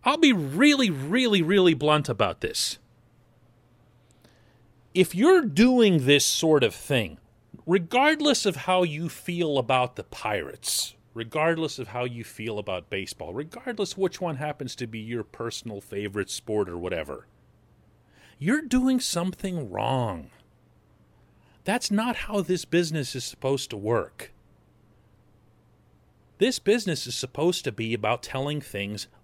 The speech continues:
like they are, including when it's legit criticism. Legit praise,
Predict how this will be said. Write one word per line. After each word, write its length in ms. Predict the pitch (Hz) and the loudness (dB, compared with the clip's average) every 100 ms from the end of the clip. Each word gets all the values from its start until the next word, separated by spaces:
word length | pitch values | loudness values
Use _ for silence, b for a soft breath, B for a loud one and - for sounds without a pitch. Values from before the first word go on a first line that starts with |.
| _ | _
like 360 | 98 110 - 101 | -4 -4 -4 -2
they 180 | 110 - | -2 0
are, 380 | 95 82 78 - _ - | -4 -4 -8 -14 _ -12
including 720 | 294 - - 240 180 95 - _ _ _ _ _ _ _ _ _ _ _ | -10 -12 -10 -4 -2 -4 -6 _ _ _ _ _ _ _ _ _ _ _
when 200 | - 123 | -8 -4
it's 200 | 117 - b b b _ _ _ | -4 -6 b b b _ _ _
legit 520 | 117 101 - 156 - - | -6 -6 0 2 2 -4
criticism. 680 | - 107 - 92 80 73 _ _ _ _ _ _ _ _ | -8 -6 -8 -10 -10 -16 _ _ _ _ _ _ _ _
Legit 460 | 101 - 156 175 - | -20 -4 -2 -2 -4
praise, 540 | - 135 127 120 | -4 -2 -2 -4